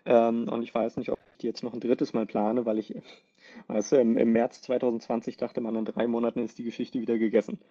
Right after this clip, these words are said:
So, und dann hat man alles um ein Jahr verlegt und dachte sich, dann ist es safe, dann muss ich mir keine Gedanken mehr machen. So, und mittlerweile ist es irgendwie eher noch schlimmer als vor einem Jahr oder vor einem knappen Jahr, knappen Jahr. Ne? Zehn Monate,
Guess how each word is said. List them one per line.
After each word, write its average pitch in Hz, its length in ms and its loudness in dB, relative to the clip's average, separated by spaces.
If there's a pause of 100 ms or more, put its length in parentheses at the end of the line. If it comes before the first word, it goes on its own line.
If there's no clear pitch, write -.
(140)
So, 110 140 -2
und 107 160 -2
dann 104 140 -4
hat 117 120 -8
man 113 120 0
alles 117 260 2
um 123 120 -2
ein - 20 -2
Jahr 110 200 0
verlegt 113 400 -2
und 117 60 -2
dachte 113 240 -2
sich, 110 180 -6
dann 120 160 -4
ist 123 140 -2
es - 160 -12
safe, - 260 2
dann 120 120 -4
muss 123 120 0
ich 127 80 0
mir 123 100 -4
keine 165 260 -2
Gedanken 147 360 -4
mehr 107 80 -4
machen. 107 260 -8 (600)
So, 120 280 2
und 117 220 -4
mittlerweile 120 600 0
ist 127 200 -2
es 117 220 -8
irgendwie 117 580 -2 (880)
eher 123 200 0
noch 127 180 0
schlimmer - 420 -4
als 101 180 -6
vor 110 100 -10
einem 101 160 -8
Jahr 104 200 -10 (200)
oder 110 200 -4
vor - 160 -8
einem 104 120 -6
knappen 110 340 -8
Jahr, 107 180 -12
knappen 113 320 -10
Jahr. 104 200 -4
Ne? 120 140 -2
Zehn 120 220 -2
Monate, 117 400 -4